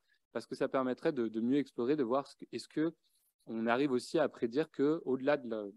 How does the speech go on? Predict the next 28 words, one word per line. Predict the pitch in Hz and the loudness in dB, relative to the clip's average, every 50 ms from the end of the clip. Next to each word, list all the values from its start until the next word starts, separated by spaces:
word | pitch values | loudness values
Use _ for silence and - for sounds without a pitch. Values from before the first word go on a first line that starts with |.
| 117 107 | _ _
la | 107 107 104 | -6 -6 -4
quantité | - - 156 156 - - - - 165 | -2 -4 -4 -4 -4 -10 -4 -4 -4
de | 151 | -4
biodiversité | 139 123 127 123 123 123 123 - - _ 147 131 | -2 -6 -4 -4 -4 -6 -8 -10 -8 _ -4 -2
à | 120 | -2
deux | 117 117 113 | -2 -4 -6
endroits | 113 117 113 113 120 117 | -4 -6 -4 -4 -4 -4
différents, | 113 107 - _ 113 113 143 170 - | -6 -12 -10 _ -6 -6 -6 -6 -6
est-ce | 135 113 107 - - | -8 -8 -8 -10 -6
que, | - 131 131 156 - _ _ _ _ _ _ _ _ - | 0 0 0 0 -2 _ _ _ _ _ _ _ _ -10
euh, | 117 107 104 101 101 101 98 98 98 98 98 98 95 95 - - _ - | -6 -4 -4 -2 -2 -2 -4 -4 -4 -6 -6 -6 -6 -8 -10 -12 _ -12
on | 104 101 90 | -12 -12 -12
peut | - - 135 139 131 | -6 -4 -2 -2 -2
prédire | 127 - - - 131 113 117 139 175 147 | -2 -4 -2 -2 -2 -2 -2 -6 -6 -6
aussi | 110 101 - 151 | -8 -10 -12 -12
qu'elles | 151 - - - | -10 -10 -10 -10
sont | - - 127 135 | -10 -10 -10 -10
différentes | 117 107 107 - - 110 98 117 - - _ _ _ _ _ _ _ - | -10 -10 -16 -14 -12 -10 -10 -10 -12 -14 _ _ _ _ _ _ _ -10
avec | 104 104 110 - | -8 -8 -8 -6
la | - 104 | -6 -6
méthode, | 98 95 92 - 131 139 123 | -6 -6 -2 -2 -2 -2 -2
et | 98 | -6
ça | - - 104 98 107 - _ | -8 -8 -10 -10 -10 -10 _
apporterait | 120 104 - 101 - _ _ - 120 | -12 -10 -10 -12 -14 _ _ -10 -10
du | 110 104 | -10 -8
grain | 98 104 101 113 110 | -10 -8 -8 -6 -6
à | 98 | -6
moudre | 95 101 117 120 107 - | -4 -4 -4 -4 -6 -8